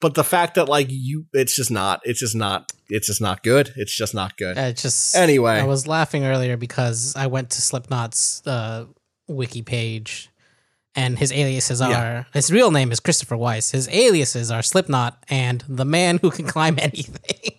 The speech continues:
Speaker 1: The man who can climb anything. He can climb
Speaker 2: <laughs>
Speaker 1: anything.
Speaker 2: Anything.
Speaker 1: So, yeah, I'm not, I'm not here to say he shouldn't be allowed to be a superhero or, and or villain. Go for it.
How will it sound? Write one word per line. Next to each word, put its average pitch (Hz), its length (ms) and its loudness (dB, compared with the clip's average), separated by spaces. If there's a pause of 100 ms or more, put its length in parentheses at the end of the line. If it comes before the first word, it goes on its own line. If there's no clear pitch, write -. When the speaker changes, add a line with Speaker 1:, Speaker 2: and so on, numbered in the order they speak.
(340)
Speaker 1:
The 113 100 -2
man 151 180 6
who 190 80 8
can 220 80 6
climb 226 220 4
anything. 403 320 6
He - 60 6
can - 120 2
climb 180 320 2
Speaker 2:
<laughs> - 20 4
Speaker 1:
anything. 220 400 2
Speaker 2:
Anything. - 340 -10 (1400)
Speaker 1:
So, 117 600 2 (300)
yeah, 220 280 2
I'm 214 180 4
not, 143 300 2
I'm 196 140 2
not 156 140 2
here 131 160 4
to 113 220 0 (160)
say 135 240 4
he 131 140 2
shouldn't 127 320 0
be 123 100 2
allowed 120 360 4
to 123 80 2
be 117 420 0 (640)
a 156 40 6
superhero 143 840 6
or, 139 340 6
and 131 180 4
or 127 160 4
villain. 131 400 -2 (360)
Go 190 120 6
for 123 280 0
it. - 40 -20